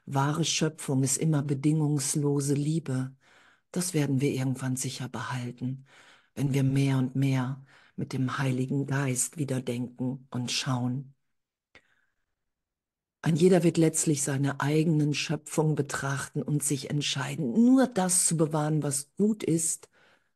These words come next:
genau wie Gott selbst ansah, was er erschaffen hatte und erkannte, dass es gut war.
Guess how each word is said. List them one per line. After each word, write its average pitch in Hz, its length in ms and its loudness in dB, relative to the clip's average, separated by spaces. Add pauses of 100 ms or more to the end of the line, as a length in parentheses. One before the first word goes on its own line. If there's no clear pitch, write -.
(140)
genau 160 480 4
wie 175 140 2
Gott - 500 0 (260)
selbst 151 800 2
ansah, 139 880 2 (880)
was 139 220 0
er 135 240 -2
erschaffen 147 720 0
hatte 165 440 -4 (540)
und 196 460 4 (340)
erkannte, 156 880 -2 (420)
dass 151 220 2
es - 200 -2
gut 165 340 -4
war. 127 280 -2